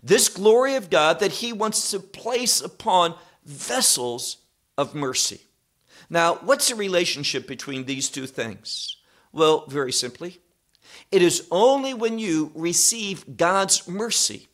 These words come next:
and there's only one way to do that, by receiving Messiah's provision, that he died upon that tree, that he shed his blood. It's when you believe that message, the only message of salvation, the gospel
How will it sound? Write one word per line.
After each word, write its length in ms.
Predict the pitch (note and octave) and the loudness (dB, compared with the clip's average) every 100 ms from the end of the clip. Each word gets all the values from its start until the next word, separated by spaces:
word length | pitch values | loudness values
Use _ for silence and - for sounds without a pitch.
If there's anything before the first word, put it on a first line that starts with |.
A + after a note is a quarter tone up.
| _ | _
and 80 | D3 | -6
there's 140 | C3+ B2+ | -6 -4
only 220 | C3+ C3+ | -4 -2
one 200 | C#3 D3+ | -4 -4
way 120 | D#3 | -6
to 100 | D#3+ | -6
do 160 | G3 A3+ | -12 -12
that, 300 | D#3+ - _ _ _ _ _ _ _ | -14 -18 _ _ _ _ _ _ _
by 200 | A#2+ A#2+ | -2 -2
receiving 1000 | A#2+ B2 - - A3 A3 F#3+ A#2+ G2 G#2+ A2 _ _ _ _ _ - | -2 -2 0 2 0 -2 -12 -12 -20 -20 _ _ _ _ _ _ -12
Messiah's 840 | B2+ - - E3+ D#3+ A2+ G2 - | -4 0 2 0 -4 -6 -4 -6
provision, 760 | - - C#3+ C3 D#3 C#3 - - _ _ _ _ _ - - | -8 -10 -10 -6 -4 -4 -6 -12 _ _ _ _ _ -20 -4
that 160 | F3 D#3 | 0 2
he 160 | C#3 C3 | 0 -4
died 540 | F#2+ G#2+ C#3 D#3+ E3+ | -4 4 6 6 2
upon 340 | F3 F#3 E3 | -2 0 2
that 220 | E3+ D#3+ E3 | 2 0 -2
tree, 340 | - F3 E3+ | -2 0 0
that 220 | D3+ B2+ | 2 0
he 80 | C3 | 0
shed 320 | - - E3 | -4 0 2
his 200 | D#3+ C#3+ | 2 -4
blood. 420 | - D#3 E3 E3+ E3+ - | -6 -2 2 2 -2 -4
It's 200 | - - | -2 -2
when 320 | C#3 F#3+ A#3+ | 0 2 2
you 260 | B3 A3 F3 | 0 -4 -4
believe 520 | D#3 F3+ F3 A#3+ G#3+ | -2 -4 -2 -4 0
that 260 | F3 E3 - | 2 2 -2
message, 520 | F#3 A3+ - D3+ - | -6 -2 -2 -2 -4
the 240 | E3+ E3+ - | -4 -8 0
only 300 | A3 B3 G#3 | 0 0 -2
message 460 | C#3+ C3 D3 C3 | -4 -6 -8 -10
of 100 | C#3+ | -6
salvation, 680 | - C#3+ D#3+ F#3+ A3 - A2+ | -4 -4 -4 -6 -6 -8 -10
the 80 | D3+ | -10
gospel 480 | D#3 G#3+ A3 - | -6 -4 -4 -4